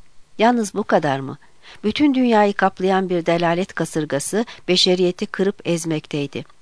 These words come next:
Şirk ve tuğyan dalgaları cihanı kaplıyordu. Araplar kız çocuklarını diri diri toprağa gömer, mecusiler ana ve kız kardeşle nikahı helal sayar, barbarlar ülkeleri tahrip ve kulları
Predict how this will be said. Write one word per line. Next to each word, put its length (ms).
Şirk 320
ve 100
tuğyan 520
dalgaları 640
cihanı 440
kaplıyordu. 720
Araplar 460
kız 260
çocuklarını 760
diri 240
diri 200
toprağa 460
gömer, 440
mecusiler 720
ana 280
ve 100
kız 220
kardeşle 600
nikahı 380
helal 300
sayar, 480
barbarlar 680
ülkeleri 520
tahrip 420
ve 100
kulları 540